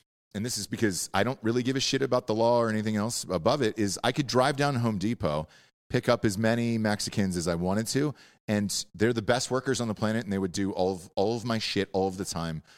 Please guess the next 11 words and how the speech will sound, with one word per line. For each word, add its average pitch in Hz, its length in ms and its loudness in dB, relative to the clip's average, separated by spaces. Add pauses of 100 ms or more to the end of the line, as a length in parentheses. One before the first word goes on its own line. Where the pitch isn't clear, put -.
(240)
Uh, 85 400 -4 (140)
could 170 280 0
not, 151 240 -2
I 135 100 2
didn't 170 360 2
need 151 180 2
to 127 60 -2
pick 123 180 -4
up 107 100 -8
the 104 100 -8
phone. 78 260 -4